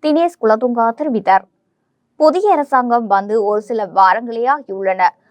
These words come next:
அந்த நேரத்தில் நாங்கள் கோரிக்கையை வென்றெடுக்க போவதில்லை. மிக தெளிவாக கொழும்பு சர்வதேச புத்தக கண்காட்சிக்கு வந்த ஜனாதிபதி, "அடுத்த வரவு செலவு திட்டத்தில் இது பற்றி பேசுவோம்" என்றார்.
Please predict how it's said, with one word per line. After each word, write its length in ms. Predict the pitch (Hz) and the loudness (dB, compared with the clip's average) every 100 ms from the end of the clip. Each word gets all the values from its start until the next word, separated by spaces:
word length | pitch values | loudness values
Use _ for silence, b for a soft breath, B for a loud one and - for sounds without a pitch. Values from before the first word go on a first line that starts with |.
| _ | _
அந்த 300 | - 196 190 | 0 0 0
நேரத்தில் 540 | 190 190 185 202 240 | -4 0 0 0 -2
நாங்கள் 400 | 190 180 180 180 | 2 0 0 -6
கோரிக்கையை 600 | 190 214 269 277 277 226 | -2 -2 -2 -4 -4 -2
வென்றெடுக்க 640 | 220 190 196 254 247 240 226 | 2 2 2 0 -2 0 0
போவதில்லை. 680 | 311 311 196 190 185 170 _ _ _ 208 | 2 2 2 0 2 0 _ _ _ -4
மிக 220 | 202 196 | 0 0
தெளிவாக 640 | 196 196 208 214 208 254 269 | 2 0 0 0 0 -4 0
கொழும்பு 320 | 196 185 185 | 0 2 0
சர்வதேச 680 | 190 208 214 262 262 226 220 | 2 0 0 -4 -4 0 -2
புத்தக 440 | 220 196 196 185 - | -2 -8 -6 -6 -4
கண்காட்சிக்கு 680 | 185 190 233 240 196 185 170 b b b | -4 -2 -8 -8 -4 -2 -2 b b b
வந்த 280 | 220 208 208 | -2 0 -2
ஜனாதிபதி, 720 | 190 185 208 254 277 196 180 - 202 | -2 0 0 -2 -8 -8 -8 0 2
"அடுத்த 300 | 208 208 262 | 2 -2 -6
வரவு 360 | 208 190 185 | 0 0 0
செலவு 300 | 262 262 247 | -2 -4 -4
திட்டத்தில் 500 | 240 311 254 196 180 | -2 -4 -4 -4 -6
இது 260 | - 220 302 | -2 -2 0
பற்றி 260 | 320 302 262 226 | -4 -2 -2 2
பேசுவோம்" 480 | 208 214 220 220 302 | 2 2 0 4 2
என்றார். 340 | 254 202 190 | 4 2 0